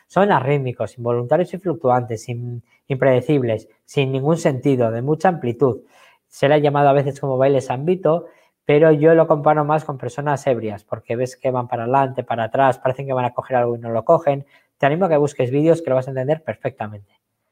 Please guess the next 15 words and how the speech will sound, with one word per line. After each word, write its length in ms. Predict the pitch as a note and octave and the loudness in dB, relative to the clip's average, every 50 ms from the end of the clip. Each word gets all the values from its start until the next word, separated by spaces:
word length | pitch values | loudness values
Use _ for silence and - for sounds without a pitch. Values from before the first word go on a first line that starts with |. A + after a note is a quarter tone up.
| _ _ _ _ _ _ _ _ | _ _ _ _ _ _ _ _
Los 120 | - C#3+ C#3 | -4 -2 0
movimientos 460 | D3+ D#3 D#3 D#3+ G3 G3+ G3+ F3 - | 2 2 2 2 0 0 0 -2 -2
oculares, 420 | F3+ - - E3+ F#3 E3+ D3+ E3+ - | -2 0 4 4 6 4 4 2 -2
en 60 | D3+ | -4
este 180 | D3 - - D3+ | -6 -6 -2 0
caso, 260 | - F3 - - A2+ | 0 0 0 -2 -6
siempre 260 | - - C3 B2+ - | -8 -8 -10 -10 -10
están 220 | B2+ - D3+ D3+ | -10 -8 -6 -6
afectados. 680 | D#3 D3+ - E3+ E3 E3+ - F#3+ F#3+ G3 A3 A3+ A3+ - - _ _ _ _ | -6 -4 -4 -6 -4 -2 0 0 2 2 0 0 -2 -8 -18 _ _ _ _
Hay 120 | - B2+ B2+ | -8 -8 -8
unos 160 | A#2+ G#2+ - | -8 -10 -14
trastornos 400 | - A2 _ - A#2+ B2 A#2+ A#2 | -20 -12 _ -8 -8 -6 -6 -6
del 120 | C3 B2+ | -6 -8
sueño, 500 | B2+ - D#3+ D#3 D3+ D3 D3 C#3+ C#3 C#3 | -4 -2 -2 -2 -2 -2 0 0 2 2
depresión, 800 | C3+ B2 C3 B2+ A#2 - - D3 C#3+ C#3 C#3 C3+ C#3 C#3 - | 2 0 0 -4 -6 -4 0 2 4 4 2 2 -2 -6 -14